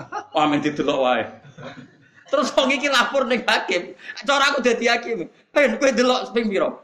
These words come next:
"Pisan, Gus." "Ayu, ayu. Pupune putih ta ora putih?" "Fasek kowe. Delok ngono kok nganti." Jelimet. Lereni masjid kandhane ora oleh khutbah wong iku wis delok.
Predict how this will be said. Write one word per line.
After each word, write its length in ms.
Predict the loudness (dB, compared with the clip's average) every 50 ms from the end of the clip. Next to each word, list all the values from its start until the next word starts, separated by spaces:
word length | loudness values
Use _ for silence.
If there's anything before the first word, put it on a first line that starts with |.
| _ _ _ _ _ _ _ _ -6
"Pisan, 360 | -4 2 4 4 4 4 2
Gus." 160 | -2 -6 -8 -16 _ _ _ _ _ _ _ _ 0
"Ayu, 240 | 2 2 2 2 0 -2
ayu. 320 | -4 -2 -2 -2 -2 -2 -6 -10 -18 _ _ _ _ -6
Pupune 360 | -6 -2 0 2 2 2 2
putih 200 | 0 0 0 0
ta 120 | 0 0
ora 80 | 0 -2
putih?" 280 | -4 -6 -6 -6 -8 -10 -12 _ _
"Fasek 640 | -2 2 2 4 4 2 2 2 2 0 0 0 0
kowe. 320 | 0 2 2 2 0 -2 -2 0 0 0 2
Delok 240 | 0 0 2 2 2 2 2
ngono 160 | 2 2 2 2 2
kok 120 | 0 0
nganti." 300 | 2 2 2 2 0 0 -2 -4 -8 -10 -8 -8 -8 -8 -10 -18 -20 -20 -20 -20 -20 _ _ _ _ _ _ _ -20 -20 -20 -20 -20 -20 -20 -20 -20 -20 -20 -20 _ -18 -12 -6
Jelimet. 500 | -2 0 2 2 2 0 0 -4 -14 -20 _ _ _ _ _ -2
Lereni 420 | 0 0 2 2 2 0 0 -2
masjid 240 | -2 -4 -4 -4 -2
kandhane 380 | 0 2 2 2 0 0 0
ora 160 | 0 0 2 0
oleh 60 | 0
khutbah 320 | -2 -6 -4 0 2 2 2
wong 240 | 2 2 0 -2
iku 40 | -4 -4
wis 100 | -4 -4 -4
delok. 420 | -2 0 0 0 0 -2 -8 -16